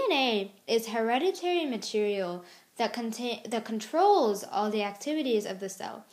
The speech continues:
and it contains information on how to reproduce, make protein, and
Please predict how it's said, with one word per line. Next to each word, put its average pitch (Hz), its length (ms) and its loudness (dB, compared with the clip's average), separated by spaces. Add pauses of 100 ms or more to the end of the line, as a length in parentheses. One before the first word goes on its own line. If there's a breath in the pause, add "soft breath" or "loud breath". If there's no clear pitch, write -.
(240 loud breath)
and 233 120 -6
it 220 120 -4
contains 262 840 0
information 220 840 -4
on 190 160 -6
how 196 180 -6
to 190 80 -4
reproduce, 190 960 0 (400 loud breath)
make 202 400 -4
protein, 254 680 -2 (360 loud breath)
and 320 460 4